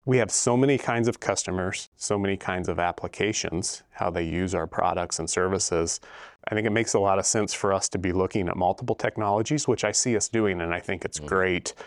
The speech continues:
Speaker 1: in that misconception that, you know, maybe there won't be several technology winners along the
Speaker 2: Won't
Speaker 1: journey.
Speaker 2: be a one-size-fits-all
Speaker 1: Yeah,
Speaker 2: sort of
Speaker 1: yeah.
Speaker 2: situation.
Speaker 1: Absolutely, and, and we really, you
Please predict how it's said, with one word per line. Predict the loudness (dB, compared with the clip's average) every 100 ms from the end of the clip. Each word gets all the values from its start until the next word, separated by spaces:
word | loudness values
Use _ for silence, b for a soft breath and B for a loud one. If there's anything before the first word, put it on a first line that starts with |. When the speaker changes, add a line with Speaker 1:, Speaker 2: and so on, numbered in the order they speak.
| B B _ -4
Speaker 1:
in | -2
that | -2 -2
misconception | -2 -2 -2 0 2 2 2 0 2
that, | 0 0
you | 0
know, | 0
maybe | 0 0 2
there | 2 4
won't | 2 2
be | 2
several | 2 2 2 2 0
technology | -4 -4 -2 -2 -2 -2
winners | 0 0 0
along | 0 0 0 0
the |
Speaker 2:
Won't | 0 2
Speaker 1:
journey. | 2
Speaker 2:
be | 2
a |
one-size-fits-all | 0 0 0 0 -2 -4 0 0 2
Speaker 1:
Yeah, | 0 0 0
Speaker 2:
sort | 0
of | -2 -4
Speaker 1:
yeah. | -6 -2 0
Speaker 2:
situation. | -2 -2 -4 -4 -10 -12 -8 -2
Speaker 1:
Absolutely, | -2 0 0 2 2 0
and, | -2 -2
and | -2 0
we | 0
really, | 2 4 4
you | 0